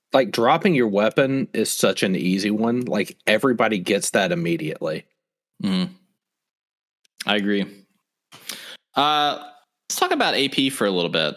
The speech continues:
Speaker 2: Um, so I, we mentioned before about difficulty tests, um, about having, like, a difficulty zero, and, "Oh, you got three successes on this difficulty zero,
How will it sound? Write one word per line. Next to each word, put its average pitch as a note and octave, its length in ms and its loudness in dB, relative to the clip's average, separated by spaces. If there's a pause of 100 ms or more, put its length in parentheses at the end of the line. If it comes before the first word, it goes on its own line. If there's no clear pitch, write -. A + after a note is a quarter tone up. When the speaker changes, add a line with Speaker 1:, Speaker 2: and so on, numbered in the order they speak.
Speaker 2:
Um, G#2 300 -2
so - 160 0
I, C#3+ 80 0
we D3+ 140 0
mentioned F#3 320 0
before C#3 280 0
about G#2 240 0
difficulty A#2 380 -2
tests, D3 440 0
um, G#2 320 0
about G2 320 0
having, G2+ 260 0
like, F2+ 120 -2
a F#2+ 60 -2
difficulty G2 320 -2
zero, C#3 400 0
and, G2+ 260 -2
"Oh, B2 160 2
you A#2+ 220 0
got A2+ 180 0
three G3 140 2
successes D3 520 -2
on A2+ 100 2
this G#2+ 140 0
difficulty G#2+ 380 0
zero, F#2+ 460 0